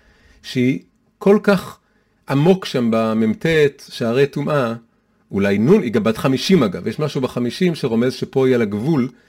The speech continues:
של הנון שערי טומאה, כאילו הנקודת האל חזור כזאת. וזה רואים במשפט שהיא אומרת, "ונשמע וימס לבבנו, ולא קמה עוד רוח באיש מפניכם,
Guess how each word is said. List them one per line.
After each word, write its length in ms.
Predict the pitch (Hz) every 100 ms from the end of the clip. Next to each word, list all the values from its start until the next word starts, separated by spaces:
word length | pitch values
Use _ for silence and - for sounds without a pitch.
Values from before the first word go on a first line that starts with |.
| _ _
של 240 | - 127 117
הנון 640 | 113 113 123 117 143 147
שערי 320 | - 92 90
טומאה, 340 | 90 95 90 90
כאילו 220 | 113 113
הנקודת 460 | 110 120 117 127
האל 180 | 117 104
חזור 420 | - 107 107 104
כזאת. 300 | 101 92 - _ _ - - - -
וזה 260 | 120 208
רואים 420 | 233 208 226 190 196 _ _ -
במשפט 480 | 113 117 - 156
שהיא 160 | - 131
אומרת, 400 | 104 101 92 - - _ _ _ _ _ -
"ונשמע 440 | 120 120 - 180 170
וימס 420 | 113 113 147 135
לבבנו, 500 | 104 92 95 95 143 - _ _ _ -
ולא 220 | 104 165 165
קמה 220 | 170 147
עוד 160 | 120
רוח 300 | 107 135 147
באיש 320 | 104 110 139 135
מפניכם, 540 | 113 120 - 117 110